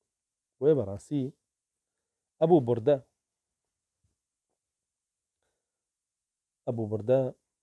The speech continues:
یە بۆ مەدینە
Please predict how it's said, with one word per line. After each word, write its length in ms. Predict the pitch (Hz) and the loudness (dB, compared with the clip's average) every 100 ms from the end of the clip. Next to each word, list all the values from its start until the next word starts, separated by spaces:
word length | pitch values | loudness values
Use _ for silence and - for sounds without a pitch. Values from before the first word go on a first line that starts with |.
| _ _ _ _ _ _ _ _ _ _ _ _ _ _ 123 | _ _ _ _ _ _ _ _ _ _ _ _ _ _ -2
یە 120 | 123 | 0
بۆ 120 | 120 127 | 0 -2
مەدینە 420 | 104 87 90 | -4 -8 -16